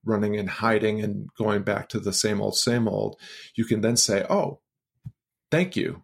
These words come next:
fear, for pointing out that this is important, that I should be paying attention, that I may be headed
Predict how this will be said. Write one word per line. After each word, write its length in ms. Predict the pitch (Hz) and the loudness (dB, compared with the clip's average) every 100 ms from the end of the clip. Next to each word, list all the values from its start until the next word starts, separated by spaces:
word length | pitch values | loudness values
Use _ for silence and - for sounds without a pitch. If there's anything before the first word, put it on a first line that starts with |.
| _ | _
fear, 480 | - - 95 107 135 | -8 -2 0 0 -2
for 460 | - 101 101 101 95 - | -4 -2 0 0 -4 -4
pointing 300 | 107 101 101 | 0 2 2
out 220 | 117 - | 0 0
that 120 | 92 | -4
this 180 | 104 - | 0 2
is 140 | 110 | 2
important, 520 | 113 110 160 - 101 95 | 0 -2 -2 -2 -4 -2
that 140 | 92 | -2
I 60 | 95 | 0
should 220 | - 104 | -2 -2
be 240 | 104 104 | 0 -2
paying 240 | - 117 110 | 0 2 2
attention, 460 | 110 135 139 95 | 2 2 2 2
that 260 | 95 98 - - | 2 0 -2 -2
I 140 | 107 | 0
may 180 | 107 107 | 2 2
be 140 | 107 | 2
headed 540 | 101 113 104 107 110 | 0 2 2 0 -4